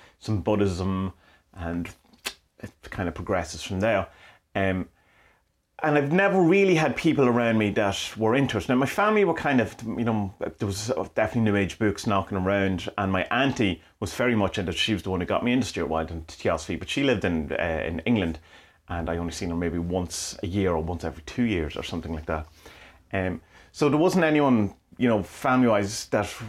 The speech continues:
was as much into it as I was. My, my family were into kind of spiritual ideas, but in, in a more kind of relaxed kind of manner, rather than my intense <laughs> needing to know everything and discuss everything.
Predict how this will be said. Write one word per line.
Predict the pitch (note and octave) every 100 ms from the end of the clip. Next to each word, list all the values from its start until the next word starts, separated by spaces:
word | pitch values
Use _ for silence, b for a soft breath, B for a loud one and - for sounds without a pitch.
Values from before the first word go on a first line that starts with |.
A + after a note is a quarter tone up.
| G2
was | - F2+ G2 - - B2+ -
as | A#2
much | E3 F3 C#3+
into | A#2 G#2
it |
as | F2+
I | G2
was. | F2+ F2
My, | G#2 G#2 -
my | B2
family | A#2+ D#3 D#3+
were | B2+ D3 C#3
into | A2+ A2+
kind | A2+ G2
of | F2 D#2+ - -
spiritual | - - G2+ F#2 G2+
ideas, | F2+ F#2+ F2
but | G#2 G2
in, | F#2
in | G2
a | G2+
more | G#2+ A#2 A2
kind | G#2 F#2+
of | D#2+
relaxed | F2+ F2+ F2+ E2+ - -
kind | - F2+ D#2+
of |
manner, | F2+ F2 E2+ D#2+ b b b -
rather | F#2 F2+
than | F2
my | F2+
intense | E2+ F2+ - A2 F#2+ - - -
<laughs> |
needing | B2+ B2+ C3 A#2+
to | C#3
know | A#2 A2
everything | G#2 G2 F#2
and | E2+
discuss | - A2 A2
everything. | G2+ E2+ D#2+